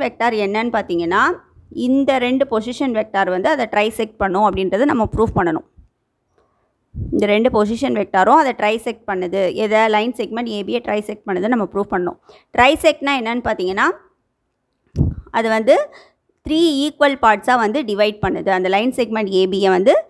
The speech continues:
த்ரீ ஈக்குவல் பார்ட்ஸா வந்து டிவைட் பண்ணுது. அது எந்த பொசிஷன் வெக்டர்னு பார்த்தீங்கன்னா, இந்த ரெண்டு பொசிஷன் வெக்டரும் தான் அந்த ல-, லைன் செக்மெண்ட் ஏ பியை வந்து ஈக்குவல் பார்ட்ஸா வந்து த்ரீ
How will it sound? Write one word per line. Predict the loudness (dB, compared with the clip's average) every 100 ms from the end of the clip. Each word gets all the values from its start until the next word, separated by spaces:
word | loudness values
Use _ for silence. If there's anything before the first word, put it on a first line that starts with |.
| -12 _ -6
த்ரீ | -2 0 0
ஈக்குவல் | -4 -4 -4 0
பார்ட்ஸா | 0 0 -2 0
வந்து | 2 2 2 -2 _ -16 -8 -4
டிவைட் | -2 -2 -4
பண்ணுது. | -6 -6 -4 -2
அது | 0 2
எந்த | 2 2 2
பொசிஷன் | 0 -2 -2 -2
வெக்டர்னு | -4 -4 -4 -4
பார்த்தீங்கன்னா, | -6 -4 -2 -2
இந்த | -2 0
ரெண்டு | -2 -2
பொசிஷன் | -6 -6 -6 -6
வெக்டரும் | -6 -2 -4 0 2
தான் | 2 0 -16 -20 _ -6 -4
அந்த | 0 0 0 0
ல-, | 0 0 0
லைன் | -2 -2 -6
செக்மெண்ட் | -6 -6 -4
ஏ | -6
பியை | -6 -6 -4
வந்து | 0 0 -2 -14
ஈக்குவல் | -12 -10 -8 -4
பார்ட்ஸா | -6 -4 -6 -4
வந்து | -2 -4 -6 _ -14
த்ரீ | -8